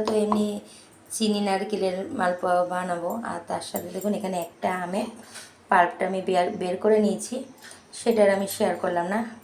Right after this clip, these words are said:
পাল্প তো সবাই জানেন, কেটে নিয়ে আঠিটা ছাড়িয়ে আমি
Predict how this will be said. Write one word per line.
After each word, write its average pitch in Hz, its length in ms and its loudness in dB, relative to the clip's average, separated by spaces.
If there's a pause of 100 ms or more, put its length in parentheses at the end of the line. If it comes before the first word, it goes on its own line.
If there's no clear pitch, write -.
(140)
পাল্প - 220 2 (180)
তো 202 60 -4 (180)
সবাই 185 260 4 (100)
জানেন, 180 240 0 (100)
কেটে 180 320 -2
নিয়ে 180 160 -2 (540)
আঠিটা 175 320 -2 (120)
ছাড়িয়ে 190 340 2 (120)
আমি 175 160 -6